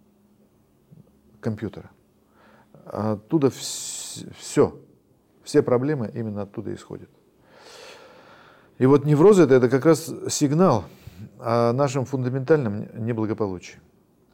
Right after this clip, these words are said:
О том, что у человека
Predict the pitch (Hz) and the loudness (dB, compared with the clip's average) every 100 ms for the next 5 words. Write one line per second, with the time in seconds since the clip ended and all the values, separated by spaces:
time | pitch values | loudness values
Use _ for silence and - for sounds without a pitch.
0 | _ _ - _ - 113 151 139 - 143 | _ _ -20 _ -6 0 0 0 2 4
1 | 131 - - 107 131 127 127 - 131 131 | 4 2 -8 -14 -4 -2 -2 -2 2 4
2 | 170 170 95 | 4 2 -4